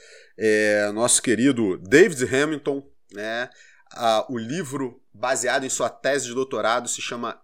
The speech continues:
Evolutionary Economics, A Study of Change in Economic Thought. É, é o, originalmente foi publicado em mil novecentos e cinquenta e três, mas teve várias, é, reedições, né? E originalmente foi publicado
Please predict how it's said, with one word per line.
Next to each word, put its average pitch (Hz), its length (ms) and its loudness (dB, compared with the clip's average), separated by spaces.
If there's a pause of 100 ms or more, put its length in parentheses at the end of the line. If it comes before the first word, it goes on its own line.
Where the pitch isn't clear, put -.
(120)
Evolutionary 143 680 -6
Economics, 117 760 -8 (320)
A 117 160 0
Study 143 540 4
of 117 260 -2
Change 135 540 -6
in 123 140 -10
Economic 117 440 -8 (100)
Thought. 95 360 -8 (420)
É, 107 520 -2
é 127 80 8
o, 123 340 2
originalmente 135 680 2
foi 143 180 0
publicado 120 920 0
em 123 140 -4
mil 147 640 0
novecentos 131 400 0
e - 20 2
cinquenta 135 260 -4
e 110 80 0
três, 143 380 0
mas 120 200 -6
teve 123 200 -4
várias, 156 800 0 (340)
é, 113 680 4
reedições, 139 1040 2
né? 123 340 4
E 127 120 2
originalmente 139 520 2
foi 151 120 -6
publicado 135 680 -2